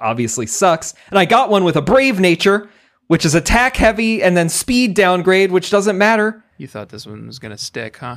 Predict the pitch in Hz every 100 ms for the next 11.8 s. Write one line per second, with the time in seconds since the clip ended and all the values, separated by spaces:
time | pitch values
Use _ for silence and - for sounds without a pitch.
0 | 139 151 160 156 151 - - 185 185 254
1 | 277 277 - 202 180 180 175 170 - -
2 | - 151 151 147 92 87 90 - 160 107
3 | 110 131 87 82 85 92 82 95 60 -
4 | - - - _ _ _ - 139 131 -
5 | 120 120 117 127 123 113 104 110 - 107
6 | 101 - - 117 104 95 92 110 110 104
7 | - 202 175 165 - - - - - 220
8 | 175 - _ - 190 202 202 240 214 175
9 | 359 392 - - - - - - 139 _
10 | _ _ - - - - _ - 190 269
11 | 214 - 208 180 - 143 127